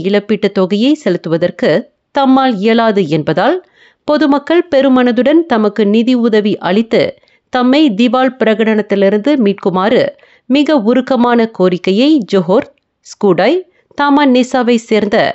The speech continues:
முப்பத்தி மூன்று வயது ராஜேஷ் முன்வைத்துள்ளார். கோலாலம்பூர்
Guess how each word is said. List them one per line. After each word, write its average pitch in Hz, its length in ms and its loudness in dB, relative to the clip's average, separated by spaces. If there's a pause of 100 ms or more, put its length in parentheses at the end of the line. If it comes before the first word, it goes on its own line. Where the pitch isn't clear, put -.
முப்பத்தி 247 460 -2
மூன்று 190 280 0
வயது 175 320 0
ராஜேஷ் 214 500 -2
முன்வைத்துள்ளார். 160 720 -2 (540)
கோலாலம்பூர் 220 640 0